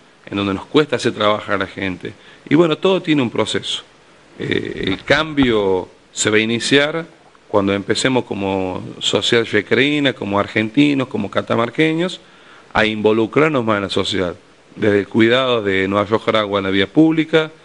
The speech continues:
desde el mejoramiento de su vereda, de, desde sacar la basura en los horarios que corresponden,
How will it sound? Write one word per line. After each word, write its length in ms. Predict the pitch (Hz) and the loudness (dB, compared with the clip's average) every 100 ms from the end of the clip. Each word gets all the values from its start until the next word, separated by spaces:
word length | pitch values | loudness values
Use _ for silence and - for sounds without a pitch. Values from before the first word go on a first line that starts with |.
| - _ | -20 _
desde 240 | - - 139 | -8 -6 -2
el 80 | 98 | -2
mejoramiento 640 | 98 110 107 107 110 107 | 0 2 2 0 0 0
de 80 | 98 | -2
su 160 | - | 0
vereda, 580 | 98 117 147 147 147 143 - _ _ | 2 2 2 -2 -4 -8 -14 _ _
de, 200 | - 101 - - | -6 -4 -4 -4
desde 260 | 101 98 95 | 0 0 0
sacar 600 | 104 107 127 127 120 107 - - _ | -2 0 2 2 0 -6 -16 -20 _
la 120 | - | -2
basura 380 | 98 101 - 120 | 0 0 0 2
en 80 | 104 | 0
los 100 | 98 | 0
horarios 260 | 98 104 98 | 0 0 0
que 80 | 95 | -2
corresponden, 800 | 110 92 - 151 147 143 143 | -4 -4 -2 -2 0 0 -2